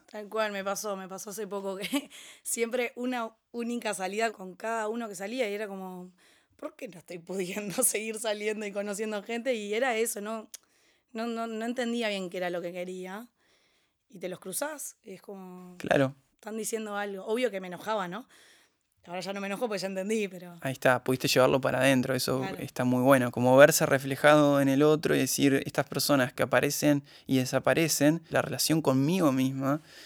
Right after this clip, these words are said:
Speaker 2: o conmigo mismo es un poco ambivalente, es un poco que a veces estoy y a veces no me importa".
Speaker 1: Totalmente, también pienso que como hacer ese proceso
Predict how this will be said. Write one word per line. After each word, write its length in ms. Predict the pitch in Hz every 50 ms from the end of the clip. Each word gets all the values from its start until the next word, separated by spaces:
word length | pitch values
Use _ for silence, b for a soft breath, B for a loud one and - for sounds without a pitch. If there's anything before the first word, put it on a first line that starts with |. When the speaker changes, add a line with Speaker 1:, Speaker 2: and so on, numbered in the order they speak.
| B B B B B
Speaker 2:
o 60 | -
conmigo 420 | - 131 127 127 135 147 160 160
mismo 480 | 147 147 143 139 135 139 139 139 147 - b b b
es 160 | 139 135 -
un 100 | 147 139
poco 280 | 131 139 135 131 - 135
ambivalente, 640 | 127 123 123 127 127 127 127 127 127 123 123 - 131
es 100 | - -
un 100 | 127 123
poco 280 | 131 135 131 131 127 123
que 80 | 131
a 40 | 123
veces 280 | 127 127 - 139 135 -
estoy 440 | 139 - - - 143 151 156 151
y 40 | 139
a 60 | 127
veces 240 | 127 127 127 - -
no 80 | 135 127
me 80 | 131
importa". 560 | 127 123 - 151 151 151 151 - - 143 143 143
Speaker 1:
Totalmente, 580 | 202 202 226 214 214 220 220 220 220 214 190
también 300 | 185 196 196 220 226 240
pienso 360 | 233 240 233 240 240 - 247
que 300 | 233 220 196 180 190 170 - _ _ _ _ _ _ _ _ _ _ _ _ _ _ _ _ _ _ _ _ _ _ _ _ B B B B B B B
como 960 | - - 220 214 208 202 202 196 196 196 196 196 190 190 185 185 185 180 175 165 b b b b b b b b b b b -
hacer 400 | 208 196 175 - - 233 233 226
ese 180 | 240 - 220 202
proceso 960 | 190 190 185 180 - - 220 214 208 - - 214 208 208 220 247 262 254